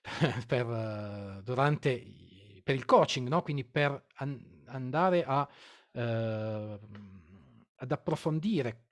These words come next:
con ogni persona del team quali sono, se ci sono dei roadblock, se ci sono dei problemi, se ci sono delle motivi di infelicità,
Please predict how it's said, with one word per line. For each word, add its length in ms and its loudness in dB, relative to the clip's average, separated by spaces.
con 180 -6
ogni 180 0
persona 420 -2
del 200 -4
team 560 -6
quali 240 -4
sono, 480 0
se 140 -10
ci 120 -6
sono 180 -6
dei 180 -6
roadblock, 380 -2
se 100 -12
ci 80 -14
sono 180 -10
dei 100 -8
problemi, 420 -2
se 100 -14
ci 120 -14
sono 160 -8
delle 240 -10
motivi 380 0
di 60 -2
infelicità, 720 2